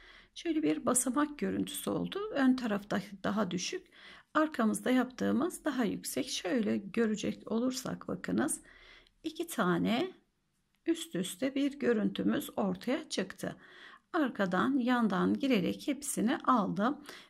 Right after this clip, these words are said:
Ve şimdi on bir tane yandan ördükten sonra tekrar aradaki iki tane sık iğnemin üzerine gelerek batıyorum.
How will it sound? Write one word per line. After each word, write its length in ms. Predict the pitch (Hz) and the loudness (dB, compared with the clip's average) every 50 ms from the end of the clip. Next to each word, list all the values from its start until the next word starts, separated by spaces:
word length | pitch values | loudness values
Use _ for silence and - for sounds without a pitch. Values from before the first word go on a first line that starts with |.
| _ - | _ -8
Ve 60 | 370 | -6
şimdi 340 | - - - 427 320 262 - | -4 -2 0 0 0 0 0
on 420 | - - 311 370 427 415 392 285 | 0 0 0 0 2 2 2 2
bir 260 | 277 294 311 311 311 - | 4 4 4 4 2 0
tane 360 | - 233 220 226 226 233 226 | 0 2 2 4 4 2 2
yandan 580 | 208 214 214 214 202 185 226 226 247 262 - | 2 2 2 2 4 4 4 4 2 2 0
ördükten 580 | - 190 185 190 190 196 - - - 247 277 311 | 2 2 2 2 0 -2 -4 -2 0 2 2 2
sonra 600 | 311 - - 202 185 180 165 185 175 180 220 294 - _ _ _ - - - | 2 0 0 2 2 2 2 2 2 2 2 0 -2 _ _ _ -20 -14 -4
tekrar 520 | - 320 381 381 - - 220 185 190 185 185 - - | 0 0 0 0 0 2 2 4 4 2 0 2 4
aradaki 500 | 302 320 320 262 254 226 - - - - | 6 6 6 6 6 4 2 2 -2 -4
iki 400 | - - 254 254 - - - - | -2 -2 -4 -4 -6 -8 -14 -2
tane 420 | - 311 254 208 196 190 185 208 | 2 4 4 6 6 4 4 2
sık 360 | 185 - - - - - - | 0 -2 -4 -6 -8 -6 0
iğnemin 480 | 415 359 262 202 185 180 175 180 - - - | 4 4 6 6 6 6 6 4 4 2 -2
üzerine 520 | 294 - 349 311 262 208 180 175 180 180 | -2 0 2 4 4 4 4 2 2 0
gelerek 600 | 180 - 330 359 320 254 233 247 254 - - - | 0 2 2 4 6 6 6 4 2 2 0 0
batıyorum. 480 | 202 202 - - - - - - - | -2 -2 -2 -2 -4 -2 -2 -4 -8